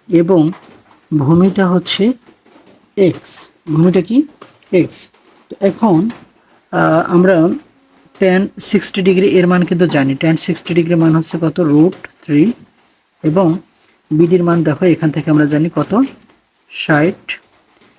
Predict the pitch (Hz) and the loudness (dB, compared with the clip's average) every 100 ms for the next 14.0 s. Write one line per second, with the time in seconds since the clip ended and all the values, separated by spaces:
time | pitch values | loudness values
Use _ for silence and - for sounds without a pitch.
0 | _ - 165 190 160 202 _ 180 160 170 | _ -2 2 2 2 -2 _ -2 0 0
1 | 185 170 156 151 147 180 220 160 160 147 | 0 2 2 2 0 0 -2 -2 -4 -4
2 | 160 156 151 220 175 147 - - - _ | -4 -4 -4 -4 0 -2 -2 -8 -12 _
3 | _ _ _ 165 - 226 175 240 - - | _ _ _ -6 -2 0 0 -2 -8 -20
4 | - _ _ - 175 180 185 185 196 - | -20 _ _ -6 0 0 0 -2 -2 0
5 | 170 185 190 185 151 143 147 139 202 247 | 2 2 2 2 0 -2 -2 -2 -2 -4
6 | - 156 156 165 165 160 170 160 175 170 | -2 0 2 2 2 0 0 0 0 0
7 | 160 185 156 147 147 - 160 160 143 156 | 0 -2 2 0 0 -2 2 4 4 4
8 | - - - - 156 156 156 151 170 160 | 0 -10 -10 -4 -4 -2 -2 -2 -4 -6
9 | 147 190 247 - _ - - _ - - | -4 -2 -4 -6 _ -20 -20 _ -8 -4
10 | 160 147 175 - - _ _ _ _ _ | 0 0 -2 -6 -20 _ _ _ _ _
11 | - 170 180 196 190 208 - 202 - 220 | -2 2 2 2 0 0 0 -2 0 0
12 | 190 - 160 156 156 143 170 165 175 156 | 0 0 0 -2 -2 -4 -2 0 0 0
13 | - 160 151 - 160 160 - 165 156 | 0 0 0 0 2 2 -2 -4 -4